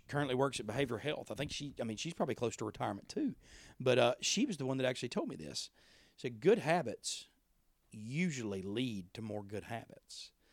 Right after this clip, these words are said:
and bad habits usually lead to more bad habits." And I use that. I use it all the time in my coaching philosophies. Like, hey, like, I just use soccer as example. If I make a bad pass to you, you're obviously gonna probably have a, uh,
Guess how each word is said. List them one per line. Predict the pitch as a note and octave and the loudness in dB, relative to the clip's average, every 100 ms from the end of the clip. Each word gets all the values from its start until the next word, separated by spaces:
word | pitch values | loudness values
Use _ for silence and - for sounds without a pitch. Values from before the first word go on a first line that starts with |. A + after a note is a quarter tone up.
| _ _ | _ _
and | G2+ F#2 | -12 -2
bad | A2+ B2+ | 2 2
habits | A2 G2 F#2+ G2+ - | 2 -2 -4 -10 -12
usually | F#2+ G2 F2+ | -10 -8 -6
lead | F#2 F2+ | -6 -6
to | |
more | G2 G#2 | -8 -6
bad | A#2+ D#3 | -6 -6
habits." | G#2 - - - - - _ _ _ _ | -8 -14 -18 -12 -12 -12 _ _ _ _
And | A#2+ - | -12 -2
I | C#3 G3+ | 0 2
use | F3+ D3+ A#2+ | 0 -2 0
that. | A#2 A#2 | 2 2
I | - A#3 | 4 2
use | D#4+ E3 A#2 | 2 0 2
it | |
all | A#2+ C3 | 4 4
the | B2+ | 0
time | - E3+ G#3 A2+ A2 - _ | -2 -2 -2 -4 -6 -12 _
in | C#3 B2 | -2 0
my | A#2 A2 | 2 0
coaching | - F3 - A2+ | 2 0 0 -6
philosophies. | F#2+ G2+ F#2+ - - G#2+ G2 | -6 -4 -4 -6 -8 -8 -6
Like, | A2 G#2 A2 | -2 -2 -4
hey, | - D#3+ C#3+ B2+ | 0 0 0 -2
like, | B2 B2 | -4 0
I | D3 | -2
just | C#3 - | -2 -4
use | B2+ | 0
soccer | - D#3 - | 4 4 2
as | G#2+ | -6
example. | F#2+ A#2+ A2+ - - _ - - - - | -6 -6 -8 -10 -20 _ -20 -20 -16 -10
If | A2+ | 2
I | E3+ | 4
make | G3 E3+ | 4 4
a | B2 | 2
bad | A2 C3 C3+ | 2 2 2
pass | - D#3 D#3 C#3+ | 0 0 2 0
to | - | -4
you, | G#2+ C3 C#3 G2 F#2 - - | -6 -4 -2 -4 -6 -16 -14
you're | A#2 D#3+ - | 0 0 4
obviously | B2 D3 A#2 - B2 | 4 6 4 0 -4
gonna | A2+ A#2 | -4 -6
probably | - B2 A2 A#2 | -2 -2 0 -2
have | G#2 G#2 | -2 -2
a, | A2 G#2 - | -4 -8 -6
uh, | A2 | -2